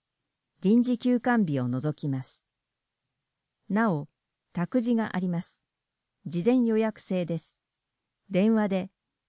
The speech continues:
イベント託児マザーズ。フリーダイヤル、零一二零七八八の二二二。平日午前十時から正午、午後一時から五時。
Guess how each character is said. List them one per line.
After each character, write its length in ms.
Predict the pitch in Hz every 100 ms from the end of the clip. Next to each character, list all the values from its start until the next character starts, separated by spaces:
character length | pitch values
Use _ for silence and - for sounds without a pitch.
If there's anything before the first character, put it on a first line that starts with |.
| -
イ 80 | 165
ベ 180 | 208 247
ン 100 | 240
ト 160 | 226
託 260 | - 196 208
児 180 | 196 214
マ 140 | 202
ザ 220 | 175 143
ー 60 | 127
ズ。 260 | - 110 - _ _ _ _ _ _ _ _
フ 160 | 190
リ 160 | 214 226
ー 20 |
ダ 140 | 214
イ 80 | 202
ヤ 120 | 156
ル、 180 | 135 127 - _ _
零 280 | 175 196 233
一 360 | 233 214 - 139
二 300 | 135 165 175
零 320 | 160 123 - _ _ _ _ _ _ -
七 320 | 165 226 233
八 300 | 240 - 151
八 340 | - - 175
の 200 | 147 110 _ _ _ _ -
二 320 | 160 202 240
二 300 | 226 233 175
二。 340 | 120 131 120 - _ _ _ _ _ _ _ _ _ _ -
平 180 | 196
日 400 | 226 214 - 196 - -
午 140 | 226
前 220 | 233 175 135
十 240 | 190 202
時 140 | 151
か 140 | - 131
ら 120 | 120
正 300 | - 185 156
午、 240 | 117 113 _ _ _ _ _ _ -
午 160 | 170 226
後 180 | 220
一 240 | 143 - 220
時 140 | 208
か 140 | - 123
ら 140 | 117
五 180 | - 147
時。 180 | 104